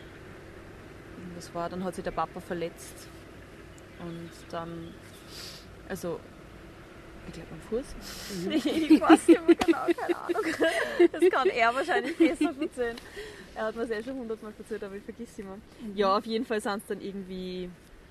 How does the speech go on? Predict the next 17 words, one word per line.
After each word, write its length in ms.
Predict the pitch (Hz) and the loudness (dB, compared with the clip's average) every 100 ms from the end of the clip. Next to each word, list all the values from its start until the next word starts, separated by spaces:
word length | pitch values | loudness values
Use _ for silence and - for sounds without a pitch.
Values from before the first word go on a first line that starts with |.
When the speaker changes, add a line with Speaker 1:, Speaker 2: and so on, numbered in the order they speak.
| - - - - - | -20 -20 -20 -14 -8
Speaker 1:
auf 120 | 208 | -6
die 60 | 196 | -2
Landwirtschaft 540 | 170 175 190 196 - | -2 -2 -6 -6 -8
gekommen 520 | - 202 190 185 185 | -6 -6 -4 -2 -2
und 200 | 170 170 | -4 -8
dann 140 | 180 185 | -6 -6
haben's 240 | 175 180 | -6 -6
eh 440 | - 175 180 185 175 - | -6 -4 -4 -4 -8 -8
zwei 220 | 175 170 | -4 -4
verschiedene 500 | 180 - 180 175 175 | -4 -10 -8 -8 -8
Höfe 560 | 175 175 180 175 175 190 - - | -8 -8 -6 -6 -8 -12 -18 -12
Speaker 2:
Mhm. 260 | 208 190 226 | -10 -10 -8
Speaker 1:
ausprobiert 680 | 160 180 - 214 196 208 | -6 -6 -6 -8 -2 -4
sozusagen, 440 | 196 196 - 185 180 | -4 -8 -4 -4 -4
einmal 260 | 165 170 | -6 -6
auf 120 | 170 - | -8 -4
Leibrente 760 | 160 156 180 180 180 180 175 | -4 -4 -8 -8 -8 -8 -8